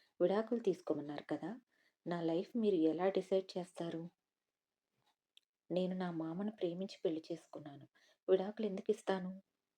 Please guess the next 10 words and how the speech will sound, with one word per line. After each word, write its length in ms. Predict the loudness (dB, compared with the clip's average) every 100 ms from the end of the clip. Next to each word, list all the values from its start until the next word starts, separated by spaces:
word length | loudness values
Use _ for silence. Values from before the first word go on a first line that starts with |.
| _ _ _ _ _ _ _ _ _ _ _ 0
ప్రాణం 340 | 2 2 -2
పోయినా 400 | -4 -2 -2 -2
ఇవ్వను. 340 | -4 -4 -6 -8 -16 _ _ _ -4
నా 120 | -2
బ్రతుకైనా 760 | -2 0 0 2 0 -2 -6 -8 -6
చావైనా 580 | -4 -2 -2 -4 -4 -4 -2
ఈ 200 | 0 0
ఇంట్లోనే 580 | -2 -2 0 0 -4 -6 _ _ -10
నా 240 | -6 -4 -4
మామతోనే. 640 | -6 -8 -10 -10 -10